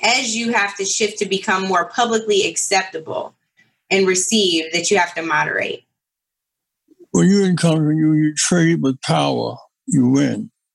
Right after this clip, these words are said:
Speaker 2: You had three or four blacks in the Congress. What can they trade? Sixty blacks in the Congress? One Latinos, two Native Americans. The power. So we, we, we can, we can trade and, and win at the same time.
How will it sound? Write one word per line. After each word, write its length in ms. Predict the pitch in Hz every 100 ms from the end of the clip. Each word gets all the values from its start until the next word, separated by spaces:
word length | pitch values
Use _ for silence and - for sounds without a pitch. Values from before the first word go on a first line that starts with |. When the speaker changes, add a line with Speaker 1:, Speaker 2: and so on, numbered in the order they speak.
| _ _ _ _ _ _ -
Speaker 2:
You 180 | 196 165
had 180 | 156 147
three 160 | 160
or 60 | 147
four 220 | 135 139
blacks 400 | 135 135 131 -
in 60 | 131
the 60 |
Congress. 720 | 127 135 127 127 131 - - - _ _ _ _ _ _ _ _ _ _
What 240 | - 185 160
can 80 | 151
they 140 | 147
trade? 500 | 135 165 127 120 - _ - -
Sixty 460 | - - 202 - 156
blacks 340 | 143 151 147
in 80 | 143
the 60 | 135
Congress? 600 | 143 147 175 180 - - _ _ _ _ _ _ _ _ _ _ _ _ _ _ _
One 160 | 135 127
Latinos, 840 | 123 117 139 131 135 151 170 -
two 380 | - 147 131 127 170
Native 240 | 131 123
Americans. 600 | 123 131 143 190 160 - - _ _ _ - - - -
The 100 | 170
power. 480 | - 208 143 113 -
So 120 | 143
we, 220 | 160 190
we, 160 | 190 202 196
we 140 | 208
can, 280 | 185 180 160
we 80 | 180
can 140 | 175
trade 340 | 165 208 180 165
and, 240 | 165 160
and 200 | 156 143
win 200 | 165 180
at 80 | 165
the 60 | 151
same 340 | 170 165 165
time. 340 | 202 190 -